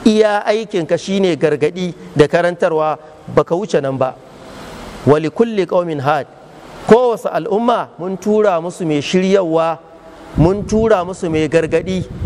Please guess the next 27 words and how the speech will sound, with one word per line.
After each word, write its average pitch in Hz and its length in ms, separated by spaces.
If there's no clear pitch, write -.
mun 175 180
tura 208 480
musu 175 300
mai 151 160
karantarwa 185 800
irin 208 320
yadda 151 180
kake 139 220
yi. 120 180
Wannan 226 340
aya 202 460
tana 185 560
iyakance 226 840
aikin 202 400
manzon 143 320
Allah 175 400
sallallahu 175 640
alaihi 160 240
wa 151 100
sallama, 208 520
cewa 165 480
karantarwa 202 800
da 170 100
gargadi 151 460
shine 190 480
iyakar 175 480
aikinsa. 165 640